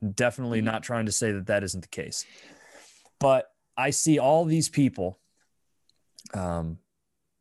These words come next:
Speaker 1: you know, the day after the shooting, posting in their social media platforms, just big giant things like hashtag stop Asian hate, which again, on the surface is something that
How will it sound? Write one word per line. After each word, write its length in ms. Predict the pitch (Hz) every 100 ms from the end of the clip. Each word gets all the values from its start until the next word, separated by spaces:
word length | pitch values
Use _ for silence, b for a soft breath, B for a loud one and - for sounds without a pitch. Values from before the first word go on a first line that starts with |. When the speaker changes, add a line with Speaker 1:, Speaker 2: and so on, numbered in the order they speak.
| _ _ _ _
Speaker 1:
you 140 | 120 110
know, 120 | 107
the 120 | 104
day 340 | 98 117 120
after 420 | 95 110 110 - 107
the 120 | 107
shooting, 580 | - 113 101 98 98 - b b b b b b b _ -
posting 520 | 147 143 - 135 131
in 140 | 127
their 120 | 123
social 360 | 113 123 117 120
media 320 | 113 113 110
platforms, 920 | - 113 110 - 113 110 107 98 -
just 280 | - 110 101
big 200 | 117 113
giant 320 | 110 110 110 -
things 340 | 117 110 104
like 160 | 101 92
hashtag 720 | 120 113 - 120 110 107 98
stop 380 | - 117 110 110
Asian 320 | 107 98 98
hate, 400 | 92 110 113 - - _ _ _ _ -
which 360 | 113 120 - - _ _ -
again, 320 | 120 117 127 113
on 120 | 107
the 60 | 101
surface 720 | - 123 117 127 120 - - _ _ _ _ _ -
is 320 | 131 107 110 _ -
something 440 | - 131 117 117 107
that 160 | 104